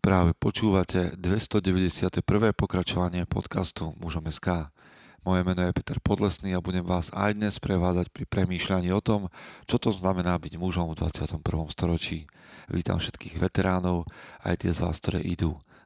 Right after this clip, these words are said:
náhodou okolo. Hneď na úvod podcastu chcem poďakovať Borisovi Topčičovi a zároveň aj Cvičisku, že nám umožnili nahrávať v ich priestoroch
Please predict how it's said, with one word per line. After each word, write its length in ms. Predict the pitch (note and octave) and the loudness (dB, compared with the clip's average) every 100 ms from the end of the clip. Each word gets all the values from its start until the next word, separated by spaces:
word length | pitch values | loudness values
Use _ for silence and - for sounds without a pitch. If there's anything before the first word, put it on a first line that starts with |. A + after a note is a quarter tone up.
| - | -4
náhodou 400 | E2+ D#2 E2+ F2+ | -2 0 -2 -2
okolo. 320 | E2+ F2+ E2+ _ _ _ - - - - - _ _ _ - F#2 | 0 -2 -2 _ _ _ -20 -18 -18 -20 -20 _ _ _ -8 -2
Hneď 320 | G2+ G#2 - | 2 2 2
na 160 | F#2+ | 4
úvod 400 | G2 F#2+ G2+ - | 4 4 4 0
podcastu 720 | - G2 - - F2+ - F#2+ E2+ | 0 0 2 0 -2 2 0 2
chcem 240 | - F#2+ | 0 2
poďakovať 800 | F2 F#2 F2+ - F2+ F#2 F2+ F#2 | 4 4 2 2 2 2 0 0
Borisovi 560 | F#2+ G2 F#2+ - F#2+ F#2 | 2 4 4 2 0 0
Topčičovi 720 | G2 - - G2 F2+ F2 - F#2 | -4 -4 0 2 2 0 -4 -4
a 480 | E2+ D#2+ D#2+ D#2 - - - - - | 0 0 -2 -6 -12 -20 -18 -16 -4
zároveň 480 | F2+ F2 E2+ E2+ F2 | 0 2 2 0 -4
aj 80 | - | -2
Cvičisku, 480 | G2+ - F#2+ - B2 - _ - - - - - - | 0 0 -2 0 -2 -4 _ -16 -14 -16 -20 -16 -6
že 240 | E2+ F#2+ | 0 2
nám 160 | F#2 F#2+ | 2 0
umožnili 640 | F#2+ E2+ F#2+ F2+ F2 - | -2 -2 0 0 -2 -6
nahrávať 520 | - E2+ E2 F2+ F2+ E2 | -2 -2 0 0 0 -2
v 60 | |
ich 80 | E2 | -4
priestoroch 560 | - G2 - G2 F2 | 0 0 2 2 0